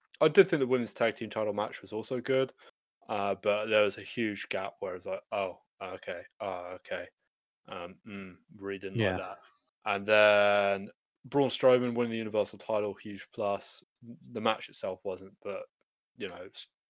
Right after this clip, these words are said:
Speaker 1: I'm so pleased with Strowman. And, uh, yeah, the Boneyard match, uh, really elevated this, uh, this half of the show. So
Speaker 2: Yeah.
Speaker 1: I'm gonna give it a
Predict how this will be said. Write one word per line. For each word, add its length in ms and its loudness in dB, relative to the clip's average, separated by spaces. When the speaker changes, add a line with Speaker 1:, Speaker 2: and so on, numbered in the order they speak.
Speaker 1:
I'm 160 0
so 220 2
pleased 320 -10
with 100 -8
Strowman. 400 -2
And, 640 4
uh, 320 4
yeah, 300 4
the 100 -6
Boneyard 540 -2
match, 420 -12
uh, 240 -8
really 280 2
elevated 520 2
this, 400 -8
uh, 400 -8
this 340 2
half 300 -4
of 80 -12
the 60 -14
show. 320 -6
So 360 4
Speaker 2:
Yeah. 60 2
Speaker 1:
I'm 220 4
gonna 180 -2
give 260 2
it 300 -2
a 460 -2